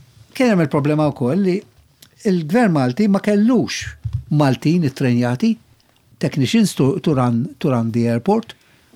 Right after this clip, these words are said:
inkluż il-control tower. Allura, din saħħaħ l-argument li l-R A F, l-argument Ingliż,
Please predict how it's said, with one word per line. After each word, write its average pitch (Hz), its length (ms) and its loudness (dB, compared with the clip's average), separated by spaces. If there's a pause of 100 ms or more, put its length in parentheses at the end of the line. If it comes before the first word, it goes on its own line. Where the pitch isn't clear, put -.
(280)
inkluż 147 380 0
il-control 147 440 0
tower. 123 300 0 (160)
Allura, 180 460 4 (1040)
din 175 200 2
saħħaħ 143 460 -2
l-argument 156 720 0 (120)
li 139 280 0 (960)
l-R 175 220 4
A 127 220 2
F, 147 140 -6
l-argument 127 420 0
Ingliż, 175 460 2